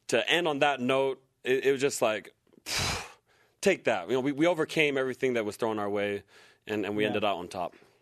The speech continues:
Speaker 2: It was more than just a celebration of, of beating California. That was evident to me
Speaker 1: Yeah,
Speaker 2: right off
Speaker 1: yeah.
Speaker 2: the bat. I mean, it was, you were celebrating a ton of things. What, what else do you think you were celebrating in that moment?
Speaker 1: We're celebrating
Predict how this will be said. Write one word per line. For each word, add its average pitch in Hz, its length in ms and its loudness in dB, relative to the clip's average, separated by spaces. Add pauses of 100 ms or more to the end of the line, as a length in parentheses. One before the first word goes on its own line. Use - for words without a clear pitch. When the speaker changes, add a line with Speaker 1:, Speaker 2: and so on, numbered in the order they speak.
(120)
Speaker 2:
It 262 100 -4
was 277 160 -4
more 233 320 2
than 196 140 -2
just 160 260 -6
a 143 60 -6
celebration 143 680 -4
of, 113 120 -10 (140)
of 113 180 -14
beating 131 300 -4
California. 101 680 -12 (120)
That 196 160 -2
was 170 160 -6
evident 165 360 -4
to - 100 -14
me 185 40 4
Speaker 1:
Yeah, 110 120 2
Speaker 2:
right 151 180 2
off 135 160 -2
Speaker 1:
yeah. 107 100 2
Speaker 2:
the - 60 -8
bat. 98 280 -10
I 131 120 -10
mean, 147 160 -8
it 185 80 -4
was, 151 340 -6 (600)
you 196 100 2
were 214 100 8
celebrating 190 560 2
a 139 60 -2
ton 196 240 -4
of 156 100 -6
things. 135 240 -8
What, 208 320 -2
what 247 160 0
else 254 200 -4
do 220 120 -12
you 196 80 -4
think 208 280 -6
you 175 80 -4
were 160 100 0
celebrating 135 640 -4
in 123 140 -6
that 113 180 -8
moment? 101 500 -14 (360)
Speaker 1:
We're 143 120 2
celebrating 147 580 0